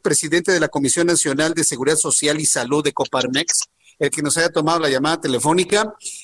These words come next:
Me resulta muy interesante escuchar estas primeras reacciones del sector empresarial. Un fuerte abrazo para usted y también,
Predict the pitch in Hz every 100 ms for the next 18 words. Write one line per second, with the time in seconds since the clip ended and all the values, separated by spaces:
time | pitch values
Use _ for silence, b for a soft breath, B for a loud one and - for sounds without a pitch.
0 | - 143 151 147 139 139 170 170 151 190
1 | 233 208 175 151 165 151 160 - 135 165
2 | 151 147 147 143 131 151 147 127 123 -
3 | 160 160 147 - 156 175 - - 143 131
4 | 127 120 - - - - B B B 202
5 | 214 220 214 208 208 180 170 - 214 202
6 | 175 170 151 180 190 190 147